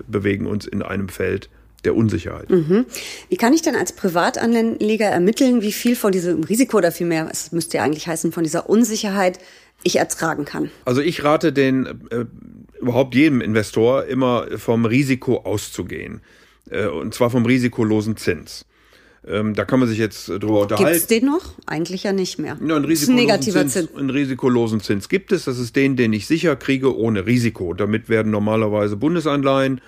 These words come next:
Speaker 1: gemeint. Man kann aber auch Tagesgeld, äh, wie auch immer nennen. Also das, wo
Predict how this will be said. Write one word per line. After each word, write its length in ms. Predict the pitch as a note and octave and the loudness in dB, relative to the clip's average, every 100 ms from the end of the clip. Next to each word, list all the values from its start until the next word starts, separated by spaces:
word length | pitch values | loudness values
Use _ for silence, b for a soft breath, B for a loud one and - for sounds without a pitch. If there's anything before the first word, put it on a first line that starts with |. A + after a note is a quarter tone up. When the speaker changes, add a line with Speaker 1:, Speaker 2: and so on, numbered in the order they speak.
| B B | B B
Speaker 1:
gemeint. 420 | - A#2+ A#2+ B2 A#2 | 0 2 4 2 0
Man 140 | F#2+ | -2
kann 200 | - G#2 | -2 -2
aber 160 | F#2 D2 | 0 0
auch 280 | E2+ G2+ | 0 -2
Tagesgeld, 920 | - C3+ C#3+ C3 - B2 B2 B2 A#2 C#2+ | -2 2 2 2 2 4 4 2 -4 -6
äh, 260 | A#2 A#2 | -2 -2
wie 160 | A#2+ A#2+ | 0 2
auch 140 | G#2+ | 2
immer 200 | G#2 A2 | 0 0
nennen. 460 | A2 A2 A2 G#2+ G2 | 0 0 0 -2 -4
Also 300 | - G2+ G#2 | -6 -6 -2
das, 360 | G#2+ A#2 - G#2+ | -2 -2 -4 0
wo 300 | G#2+ G#2+ | 2 2